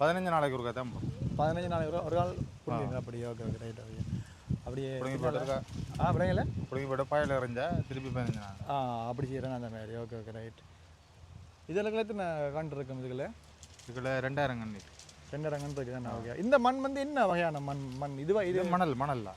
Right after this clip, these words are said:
Speaker 2: மணல் மண்
Speaker 1: ஆ.
Speaker 2: வந்து. இந்த மண்ணுக்கிட்ட மாதிரியான பயிர் தான் வைக்கலாம்,
Speaker 1: ஆ,
Speaker 2: வேணாம், சும்மா
Speaker 1: வைக்கலாம், ஆமா.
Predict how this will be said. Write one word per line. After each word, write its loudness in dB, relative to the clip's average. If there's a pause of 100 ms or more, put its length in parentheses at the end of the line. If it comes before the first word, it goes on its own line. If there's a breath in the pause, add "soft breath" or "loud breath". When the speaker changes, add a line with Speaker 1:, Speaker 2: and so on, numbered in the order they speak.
Speaker 2:
மணல் 4
மண் 2
Speaker 1:
ஆ. 6
Speaker 2:
வந்து. -2
இந்த 4
மண்ணுக்கிட்ட 4
மாதிரியான 4
பயிர் 4
தான் 6
வைக்கலாம், 4
Speaker 1:
ஆ, 6
Speaker 2:
வேணாம், 6
சும்மா -2
Speaker 1:
வைக்கலாம், -4
ஆமா. -8